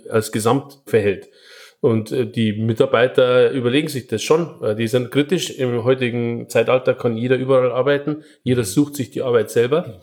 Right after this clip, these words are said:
Speaker 2: Mhm.
Speaker 1: und nicht umgekehrt, weil wir einfach wahnsinnig niedrige Arbeitslosigkeit haben. Und dementsprechend muss der Mitarbeiter was bieten. Und dann haben die natürlich schon zufrieden, wenn du eine kleine Rösterei, was Besonderes mit einem Typen, der vorbeikommt und die Leute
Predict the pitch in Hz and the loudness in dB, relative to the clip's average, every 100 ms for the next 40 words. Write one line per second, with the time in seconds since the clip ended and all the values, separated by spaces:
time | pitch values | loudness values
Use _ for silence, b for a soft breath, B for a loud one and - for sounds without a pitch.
0 | _ 95 87 101 - 123 135 147 - - | _ -12 -10 -4 0 0 0 0 -2 -4
1 | 143 139 147 160 170 - - 117 113 110 | -2 -2 0 2 0 -2 -2 0 2 2
2 | 110 120 110 - 107 113 117 110 117 120 | 2 0 0 0 -2 0 -4 -2 -2 -2
3 | 110 107 104 120 123 127 123 120 123 127 | -2 -2 0 -2 -2 -6 -6 -4 -4 -4
4 | 135 135 B B B _ 120 120 117 123 | -8 -10 B B B _ -2 2 0 0
5 | - 120 123 - 117 113 120 117 110 113 | -2 -2 -2 -4 -6 -2 0 0 0 -2
6 | 110 151 151 135 113 - 104 135 139 139 | 0 0 0 0 0 0 -2 0 0 -2
7 | 131 131 139 147 143 135 160 B B B | -2 -2 -2 -4 0 0 0 B B B
8 | - 113 135 160 139 131 131 127 - 123 | -6 0 0 2 0 0 0 0 0 0
9 | 117 110 127 156 139 135 135 110 104 135 | 0 0 -2 2 2 2 0 -2 2 2
10 | 127 120 - 113 135 143 139 143 139 131 | 2 -2 -4 -2 0 2 2 2 -2 -6
11 | 127 113 - 147 143 123 123 123 101 135 | -2 -4 -2 -4 -2 -2 0 -2 -2 -2
12 | - 139 131 120 123 117 131 131 131 127 | -2 -4 -4 -6 -6 0 2 2 2 2